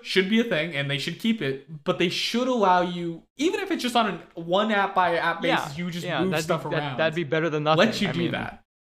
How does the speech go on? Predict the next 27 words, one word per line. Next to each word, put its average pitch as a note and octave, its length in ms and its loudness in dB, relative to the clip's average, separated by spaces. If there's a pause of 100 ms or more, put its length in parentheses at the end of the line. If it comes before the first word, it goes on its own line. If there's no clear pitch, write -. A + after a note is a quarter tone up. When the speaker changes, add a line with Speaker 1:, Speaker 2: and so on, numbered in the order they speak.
(280)
Speaker 2:
yeah. - 220 -12 (480)
Speaker 1:
Yeah. E3 240 0 (560)
I G3 100 8
would A#3 100 4
be A#3+ 120 2
enti-, A3+ 280 2
but A3 200 -2
as, A3 220 -2
as A3 340 2
it C4 80 -8
stands C4+ 260 -2
right G3 160 -2
now, F#3 560 2
ch-, - 100 -6 (320)
I G3 120 6
will A#3+ 140 2
say F3 600 0 (340)
it's F3+ 160 -6
very F3+ 400 4
hard F3+ 440 2
to E3+ 100 -4
<laughs> - 140 -10
find F3+ 280 -4
some F3 300 0
apps. - 320 -4
Like, E3+ 120 -2
I, F3 160 2